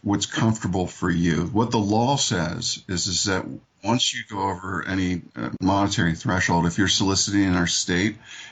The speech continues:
you need to register. That's the black and white letter of the law. But the gray world that we live in, the, you know, I don't drive fifty-five world that we live in,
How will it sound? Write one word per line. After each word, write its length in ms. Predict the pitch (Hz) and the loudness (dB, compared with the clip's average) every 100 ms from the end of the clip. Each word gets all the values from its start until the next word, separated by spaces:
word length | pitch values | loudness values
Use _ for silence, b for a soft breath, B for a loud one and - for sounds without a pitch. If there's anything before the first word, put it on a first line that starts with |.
| B | B
you 160 | 95 95 | 2 6
need 160 | 92 | 6
to 80 | 80 | 4
register. 460 | 76 57 - - - - _ B B B B B B | 2 0 -2 -4 -8 -18 _ B B B B B B
That's 260 | 101 107 - | -2 -2 0
the 80 | 110 | -4
black 400 | - 98 95 98 | 0 0 0 -2
and 80 | |
white 140 | 90 - | -4 -2
letter 180 | 82 82 | -2 -2
of 80 | |
the 80 | 76 | -2
law. 400 | 85 117 95 82 - B B B B | 0 2 2 0 -4 B B B B
But 460 | 95 110 104 98 - _ _ - | -4 0 2 0 -4 _ _ -10
the 300 | 98 110 104 | 2 2 2
gray 300 | 107 117 139 | 2 2 2
world 300 | 139 131 110 | 2 0 0
that 120 | 110 | 0
we 140 | 113 | 0
live 260 | 101 110 120 | 2 0 0
in, 420 | 135 156 156 98 | 0 0 -2 -4
the, 120 | 104 | 2
you 260 | 101 101 104 | 4 4 2
know, 220 | 101 90 | 2 2
I 140 | 95 110 | 2 2
don't 220 | 110 107 | 2 2
drive 340 | 107 101 101 | 0 0 -2
fifty-five 840 | - 110 113 104 - 95 104 123 | -2 -4 -4 -4 0 0 2 0
world 480 | 120 98 107 113 123 110 | -2 0 0 0 -2 -4
that 120 | 104 | -2
we 140 | 104 | 2
live 240 | 101 98 107 | 2 2 2
in, 300 | 127 147 | 2 0